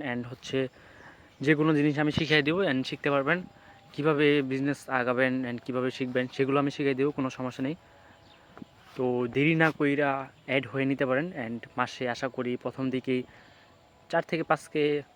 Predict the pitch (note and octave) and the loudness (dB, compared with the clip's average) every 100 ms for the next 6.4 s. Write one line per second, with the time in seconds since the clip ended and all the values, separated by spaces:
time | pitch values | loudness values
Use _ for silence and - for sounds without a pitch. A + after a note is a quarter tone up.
0 | - D3 C#3+ C3+ B2+ C3 C3 B2+ B2+ A#2 | -4 -2 0 0 0 0 0 -2 -4 -4
1 | B2+ C3 C3 B2 C3 C#3 C3+ A#2+ A2 A#2 | -2 -2 -2 -6 -6 0 2 2 -2 -4
2 | B2+ A2+ A2+ G#2 G#2+ B2+ C3 B2+ C#3+ C3 | -4 -4 -6 -8 -4 -2 -2 -2 -2 -2
3 | A2+ G#2 - - C#3 C3+ C3 C#3 C3+ - | -4 -12 -18 -4 0 2 2 2 2 2
4 | D#3 - - - - E3+ D#3+ C#3 B2+ B2+ | -2 -2 -20 -20 2 4 4 4 4 2
5 | A#2+ B2+ C#3+ C3 B2+ B2 A#2+ A#2+ A#2+ - | 0 -4 -2 0 0 0 0 -2 -4 -6
6 | - A#2+ B2+ B2 | -6 -2 0 -2